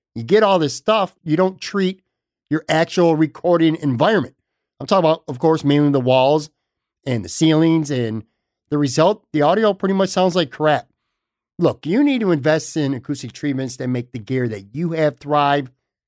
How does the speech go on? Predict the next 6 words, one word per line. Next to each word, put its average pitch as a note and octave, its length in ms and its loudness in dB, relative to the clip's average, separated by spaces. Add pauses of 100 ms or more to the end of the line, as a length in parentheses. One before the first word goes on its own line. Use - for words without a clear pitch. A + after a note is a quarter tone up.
(280)
Sounds F#3 400 -2
Assured E3 360 -2
has A#2+ 160 -6
top-notch D3+ 880 -4
acoustic B2 440 -12
foam. D3+ 440 0